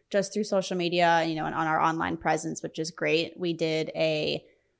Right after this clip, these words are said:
virtual five K this past September, which raised eighty thousand dollars. So we had four hundred eighty-five attendees from all over the world,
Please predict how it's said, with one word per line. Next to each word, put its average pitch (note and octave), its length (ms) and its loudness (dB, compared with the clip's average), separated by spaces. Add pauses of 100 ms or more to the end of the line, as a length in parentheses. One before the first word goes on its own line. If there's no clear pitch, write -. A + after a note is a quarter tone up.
(140)
virtual G3+ 360 4
five F3 400 6
K D#3 440 2
this E3+ 120 -4
past E3 260 0
September, E3+ 400 -2
which E3 220 -4
raised E3+ 220 0
eighty E3+ 180 -2
thousand E3+ 340 0
dollars. D#3 480 0
So E3 160 -2
we D#3+ 140 -4
had D#3 180 -6
four E3+ 200 0
hundred E3 440 -2
eighty-five D#3+ 480 0
attendees D#3 560 -4
from E3 140 -6
all C#3+ 180 0
over D3+ 160 -4
the E3 100 0
world, C3+ 440 0